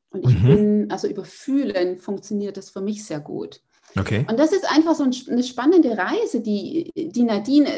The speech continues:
Speaker 1: wo ich, ja, Nadine auch ermutigen möchte, mal anzufangen und einfach mal neugierig zu gucken, was macht es, wenn ich mir mal ein Bild suche? Da kommen wir bestimmt gleich noch drauf zu sprechen, wie man da gut vorgehen kann,
Speaker 2: Auf jeden
Speaker 1: ja?
Speaker 2: Fall,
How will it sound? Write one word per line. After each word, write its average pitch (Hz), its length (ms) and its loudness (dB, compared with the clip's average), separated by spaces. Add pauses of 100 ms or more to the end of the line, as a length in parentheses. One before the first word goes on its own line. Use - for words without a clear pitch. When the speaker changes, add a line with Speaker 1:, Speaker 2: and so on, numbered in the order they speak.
(140)
Speaker 1:
wo 254 60 2
ich, 208 200 2
ja, 226 180 0
Nadine 233 380 2
auch 226 40 -6
ermutigen 226 460 2
möchte, 202 280 -2
mal 185 140 -4
anzufangen 320 760 4
und 381 100 -2
einfach 285 260 0
mal 240 140 0
neugierig 214 800 2
zu - 100 -8
gucken, 277 300 -6
was - 200 -10
macht 262 320 -10
es, 220 140 -10
wenn 208 140 -4
ich 214 140 -8
mir 214 100 -4
mal 202 220 -2
ein 196 80 -8
Bild 214 240 -6
suche? 170 500 -4 (300)
Da 180 80 -12 (260)
kommen 226 200 -2
wir 220 40 -2
bestimmt 214 380 -4
gleich 208 180 -2
noch 208 160 -2
drauf 196 280 -8
zu - 100 -14
sprechen, 254 420 -6
wie 214 60 -2
man 214 140 0
da 214 100 -2
gut 220 180 -12
vorgehen 180 560 -2
kann, - 160 0
Speaker 2:
Auf - 60 -4
jeden 143 240 4
Speaker 1:
ja? - 40 4
Speaker 2:
Fall, 90 440 -2